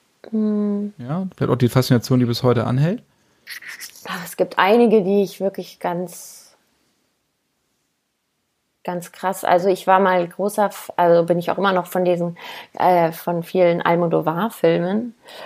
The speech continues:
Speaker 1: und da, also da, da habe ich mich also immer in Penelope Cruz, ähm, reingesetzt.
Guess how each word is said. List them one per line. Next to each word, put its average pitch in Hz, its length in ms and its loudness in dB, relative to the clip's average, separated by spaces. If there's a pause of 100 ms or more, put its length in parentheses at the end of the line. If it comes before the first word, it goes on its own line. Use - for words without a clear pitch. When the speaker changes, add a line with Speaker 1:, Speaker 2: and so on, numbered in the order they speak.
(200)
Speaker 1:
und 185 400 0
da, 175 260 4
also 170 640 0
da, - 580 -4
da 170 380 2
habe 165 140 -2
ich 165 140 -12
mich 160 240 -4
also - 260 0
immer 175 400 2
in 170 160 0
Penelope 170 580 0
Cruz, - 720 -6
ähm, 180 500 -2 (500)
reingesetzt. 170 880 -2